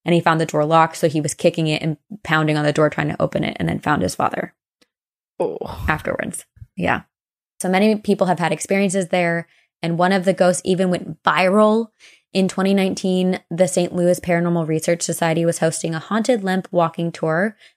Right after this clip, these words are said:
Speaker 1: They walked all around the area, they got the history, and then they went inside the home itself. And a member of the tour group took a photo of the staircase, and there in the photo is the lady in white, who is believed to be Julia Lemp herself.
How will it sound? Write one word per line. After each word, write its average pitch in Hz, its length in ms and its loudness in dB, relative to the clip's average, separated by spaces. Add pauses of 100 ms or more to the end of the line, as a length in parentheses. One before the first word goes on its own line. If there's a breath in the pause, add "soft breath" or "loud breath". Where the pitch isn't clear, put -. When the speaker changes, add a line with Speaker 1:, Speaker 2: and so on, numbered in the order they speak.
Speaker 1:
They 165 80 0
walked 165 260 0
all 160 160 2
around 151 180 -2
the - 140 -6
area, 240 420 4
they 208 100 2
got - 200 -2
the 190 60 -6
history, 240 460 2
and 190 100 -4
then 170 80 -4
they 165 100 -4
went 175 180 -2
inside 170 280 -4
the 160 80 -8
home 160 220 -6
itself. 170 520 -4 (380 loud breath)
And 175 100 0
a 175 60 2
member 185 300 4
of 180 120 2
the 175 100 0
tour 170 200 -2
group 160 320 -2
took 196 180 0
a 220 60 0
photo 180 240 2
of 156 140 -2
the 160 100 -2
staircase, 151 640 -2
and 160 260 -4
there 180 280 4
in 202 280 0
the 269 140 0
photo 147 440 0 (400 loud breath)
is 202 300 4
the 196 120 4
lady 190 340 4
in 233 200 -2
white, 156 400 -2
who 175 80 -2
is 170 120 0
believed 175 340 0
to 175 40 -10
be 170 120 0
Julia 180 380 -2
Lemp 160 280 -6
herself. - 540 -4